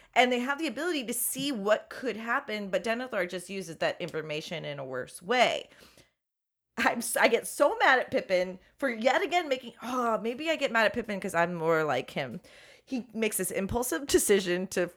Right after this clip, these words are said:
to serve Denethor, but it puts him in a unique position to save Faramir because Denethor is all is lost in, like, a blink of an,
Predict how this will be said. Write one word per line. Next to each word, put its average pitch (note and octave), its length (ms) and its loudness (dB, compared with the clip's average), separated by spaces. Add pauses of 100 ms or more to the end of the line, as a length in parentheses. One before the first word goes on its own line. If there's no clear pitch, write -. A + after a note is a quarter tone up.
(120)
to - 140 2
serve A#3 360 0
Denethor, F#3 580 0 (580)
but G#3 340 4 (260)
it G3+ 200 2
puts B3 240 -2
him B3+ 120 -4
in A3 60 -4
a F#3+ 80 0
unique F3+ 500 -6
position G#3 760 -4 (520)
to G#3+ 140 -4
save G3+ 440 -2
Faramir E3+ 500 2
because D#3+ 300 -4
Denethor F3 560 0 (100)
is D3 220 -6 (260)
all F#3+ 260 8
is F#3 180 2
lost C#3 640 -2
in, F3 360 -2
like, E3+ 240 0
a - 60 -4
blink A3 440 -2
of A#3 80 2
an, A3 120 0